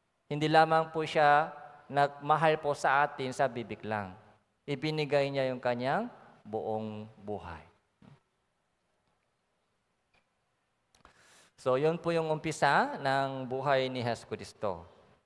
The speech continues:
Pagkatapos, sinubok po siya ni Satanas.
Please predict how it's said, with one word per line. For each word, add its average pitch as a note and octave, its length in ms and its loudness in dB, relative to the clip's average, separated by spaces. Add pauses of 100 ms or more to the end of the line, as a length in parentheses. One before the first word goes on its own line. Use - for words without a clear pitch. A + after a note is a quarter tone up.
(120)
Pagkatapos, E3+ 960 2 (1600)
sinubok A#3 560 4
po A3+ 160 4
siya F3 480 4 (1300)
ni D3+ 160 -4
Satanas. G#2+ 720 -2